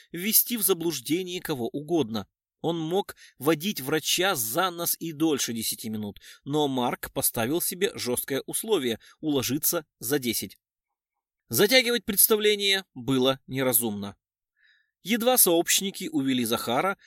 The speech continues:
Марк сбросил легкое пальто, в которое был одет, под ним обнаружился идеально выглаженный белый халат.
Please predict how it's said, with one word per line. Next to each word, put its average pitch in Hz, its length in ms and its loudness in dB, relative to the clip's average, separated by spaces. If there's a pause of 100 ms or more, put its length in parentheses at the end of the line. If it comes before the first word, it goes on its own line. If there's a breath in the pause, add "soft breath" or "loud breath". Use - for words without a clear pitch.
(120)
Марк 180 420 -2
сбросил 135 560 0
легкое 127 380 0
пальто, 113 400 0
в - 60 -12
которое 202 360 0
был 185 220 -2
одет, 180 380 -4 (280 soft breath)
под 190 220 2
ним 208 240 -2
обнаружился 170 680 -2
идеально 185 680 0
выглаженный 156 680 -4
белый 123 320 -2
халат. 107 460 -6